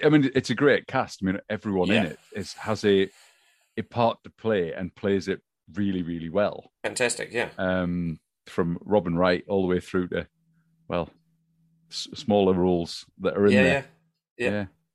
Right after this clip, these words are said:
Speaker 1: Yeah.
Speaker 2: And, and Cary Elwes, El-, Elwe-, El-, Elwes,
Speaker 1: <laughs>
Speaker 2: Elwes, um,
Speaker 1: Yules?
Speaker 2: is Yules.
Speaker 1: Yules? I
Speaker 2: Is
Speaker 1: think
Speaker 2: that
Speaker 1: it's
Speaker 2: it?
Speaker 1: Yules. I think
Speaker 2: Yules?
Speaker 1: it's Yules, yeah. Could be
Speaker 2: Damn it,
Speaker 1: wrong.
Speaker 2: it's so easy.
Speaker 1: Yeah.
Speaker 2: Yules.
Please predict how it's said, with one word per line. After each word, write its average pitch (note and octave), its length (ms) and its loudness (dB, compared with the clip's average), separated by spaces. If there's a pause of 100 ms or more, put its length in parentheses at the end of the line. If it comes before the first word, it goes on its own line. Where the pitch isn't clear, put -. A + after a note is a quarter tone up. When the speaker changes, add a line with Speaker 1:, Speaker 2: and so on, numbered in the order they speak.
(680)
Speaker 1:
Yeah. G#2 160 -8
Speaker 2:
And, C#3+ 280 -2 (200)
and C#3 220 -2
Cary F#3 340 4
Elwes, G#2+ 540 0
El-, A2 260 -2
Elwe-, A2 560 -4
El-, B2 480 0
Elwes, A#2 500 4
Speaker 1:
<laughs> - 460 -2
Speaker 2:
Elwes, A#2 720 2 (560)
um, G#2+ 440 0
Speaker 1:
Yules? C#3 500 0
Speaker 2:
is C3+ 260 0 (520)
Yules. B2 580 -2 (220)
Speaker 1:
Yules? A#3 260 -6
I G#2 60 -2
Speaker 2:
Is - 120 -2
Speaker 1:
think - 20 4
Speaker 2:
that C#3 120 4
Speaker 1:
it's G#3 140 2
Speaker 2:
it? E2+ 80 -2 (100)
Speaker 1:
Yules. E3 220 4
I - 20 -2
think A#3+ 160 6
Speaker 2:
Yules? - 40 4
Speaker 1:
it's - 140 -4
Yules, A#3+ 360 2
yeah. - 220 -2 (680)
Could F#3+ 100 6
be F#3 60 0
Speaker 2:
Damn B2 80 6
it, - 20 10
Speaker 1:
wrong. C3 160 8
Speaker 2:
it's - 100 -4
so D#3+ 300 -2
easy. A#3 460 -8 (480)
Speaker 1:
Yeah. E3+ 180 2
Speaker 2:
Yules. - 640 -6